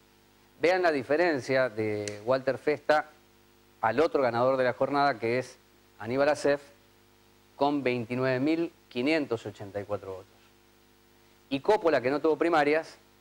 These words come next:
veintiséis mil setecientos trece votos. Estos son los ganadores, ¿sí? Carlos López, que aclaro, porque falta todavía recuento y está peleando voto a voto con Lucas Franco, está por encima de Franco en setenta votos.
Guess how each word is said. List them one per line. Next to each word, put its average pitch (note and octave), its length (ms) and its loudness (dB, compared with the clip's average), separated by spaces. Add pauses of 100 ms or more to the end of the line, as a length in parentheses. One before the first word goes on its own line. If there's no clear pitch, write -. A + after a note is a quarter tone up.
(540)
veintiséis B2+ 600 -2
mil D#3 220 -2
setecientos B2+ 580 -6
trece C#3 240 -6
votos. C3+ 320 -2 (360)
Estos D3 180 -6
son D#3+ 120 -2
los D3 100 2
ganadores, C#3 380 0
¿sí? D3+ 160 -4 (1700)
Carlos E3 300 4
López, F#3 460 0 (160)
que A#2+ 100 0
aclaro, C3 500 2
porque G#2+ 220 -8
falta C#3 440 2
todavía B2 380 0
recuento C3 440 -2
y - 20 -4
está B2+ 160 -2
peleando A#2+ 640 0 (400)
voto B2+ 240 0
a - 20 2
voto B2+ 280 0
con A2+ 140 -4
Lucas B2 220 -2
Franco, C3 340 0
está D3+ 420 0 (640)
por C3 120 2
encima E3+ 400 0
de C#3 120 0
Franco D#3+ 400 0
en B2+ 80 -4
setenta C#3 580 0
votos. - 460 -8